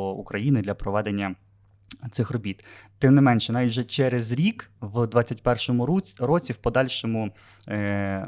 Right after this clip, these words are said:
основний генпідрядник в особі «Київметробуду» звернувся до суду із проханням пролонгувати, відтермінувати ті строки, які були визначені в договорі, е, на,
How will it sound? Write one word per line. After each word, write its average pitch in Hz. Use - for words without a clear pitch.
основний 113
генпідрядник 107
в 98
особі 104
«Київметробуду» 147
звернувся 127
до 139
суду 165
із 127
проханням 127
пролонгувати, 123
відтермінувати 123
ті 107
строки, 147
які 104
були 110
визначені 107
в 101
договорі, 110
е, 98
на, 107